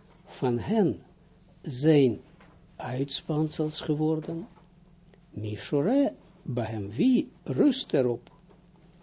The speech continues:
Punt. Drieëntwintig naar de punt. Chazar, vierentwintig, Womer, hij keert terug en zegt,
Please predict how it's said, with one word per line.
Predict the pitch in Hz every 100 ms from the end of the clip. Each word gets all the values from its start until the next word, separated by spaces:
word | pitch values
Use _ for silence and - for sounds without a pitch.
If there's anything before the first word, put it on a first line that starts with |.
| - - - - _ _ _ - - - _ _ _ _ _ -
Punt. | - 120 113 - - - - - _ - -
Drieëntwintig | 135 131 123 - 123 117 120 127
naar | 120
de | 117
punt. | - 110 107 110 - -
Chazar, | - 285 247 165 151 147 147 156
vierentwintig, | - - 147 143 131 143 135 139
Womer, | 208 254 196 175 233
hij | 220 233
keert | - 233 208
terug | 214 214 208
en | 196 175
zegt, | 190 170 -